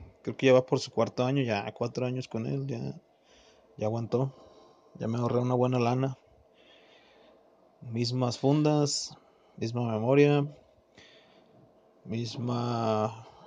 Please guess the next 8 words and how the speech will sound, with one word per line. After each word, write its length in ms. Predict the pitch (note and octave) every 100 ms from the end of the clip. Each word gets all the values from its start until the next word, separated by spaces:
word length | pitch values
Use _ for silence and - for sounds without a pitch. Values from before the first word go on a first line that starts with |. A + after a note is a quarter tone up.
| - - - _ - -
mismo 240 | B2+ B2+
cristal. 640 | - A#2 - C#3+ D3+ D3+ - _ - - - - - - - _ _ _
Todo, 640 | - A2+ A#2 A#2 A2 - B2+ - - - -
todo 220 | A2+ A2+
funcionando, 640 | - A#2 - A2 A2 A#2 A#2
todo 240 | A#2 A2+
en 80 | A2+
orden. 400 | A2+ A#2 A#2+